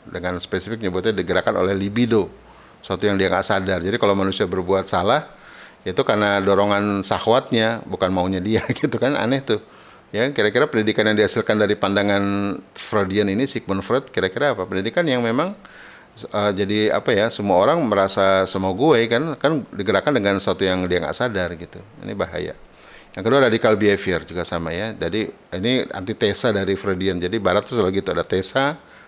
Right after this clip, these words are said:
antitesa. Padahal muter-muter di situ aja. Ya, udah lupakan Freudian ya. Manusia itu lahir kosongan. Nah, ini yang teman-teman sering dengar ya. Anak lahir seperti kertas kosong. Itu bukan dari Islam, dari John Locke nih. Tabula rasa nih John Locke.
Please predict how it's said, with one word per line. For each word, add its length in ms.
antitesa. 800
Padahal 160
muter-muter 480
di 80
situ 240
aja. 240
Ya, 160
udah 160
lupakan 400
Freudian 480
ya. 320
Manusia 320
itu 160
lahir 160
kosongan. 480
Nah, 160
ini 160
yang 80
teman-teman 480
sering 400
dengar 240
ya. 400
Anak 240
lahir 240
seperti 320
kertas 320
kosong. 480
Itu 160
bukan 160
dari 240
Islam, 260
dari 220
John 240
Locke 240
nih. 80
Tabula 400
rasa 320
nih 80
John 240
Locke. 160